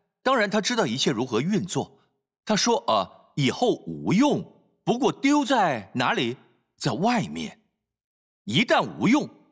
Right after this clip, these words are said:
可以丢在外面，可以丢在世上，已经失去咸味，就丢在街上。为什么？因为即使是不咸的或失去味道的盐，你也不能丢到田里。为什么？因为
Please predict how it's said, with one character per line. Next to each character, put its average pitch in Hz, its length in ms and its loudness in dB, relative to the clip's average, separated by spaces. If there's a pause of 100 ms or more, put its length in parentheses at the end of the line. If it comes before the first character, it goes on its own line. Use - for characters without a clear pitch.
(580)
可 240 120 2
以 233 80 2
丢 254 180 -2
在 233 120 0
外 262 260 2
面， 113 360 -4
可 247 140 0
以 247 80 2
丢 277 180 -2
在 220 140 -2
世 247 260 0
上， 117 160 0
已 123 140 -2
经 214 160 0
失 285 180 0
去 233 140 -4
咸 98 300 -2
味， 247 180 0 (560)
就 226 140 2
丢 294 260 0
在 240 160 0
街 269 260 -2
上。 170 220 -2 (120)
为 277 180 2
什 190 160 -2
么？ 165 220 -4 (200)
因 254 60 2
为 277 100 2
即 233 180 0
使 185 160 0
是 214 140 0
不 311 160 0
咸 98 420 0
的 - 360 -4
或 - 680 -2
失 - 220 2
去 - 120 -2
味 254 300 2
道 156 160 2
的 110 140 -4
盐， 85 420 -2 (480)
你 202 160 4
也 214 80 4
不 320 180 0
能 190 200 2
丢 277 260 0
到 226 140 0
田 87 340 -4
里。 156 280 -2 (120)
为 254 160 2
什 165 100 0
么？ 143 140 -2 (480)
因 285 180 2
为 240 160 2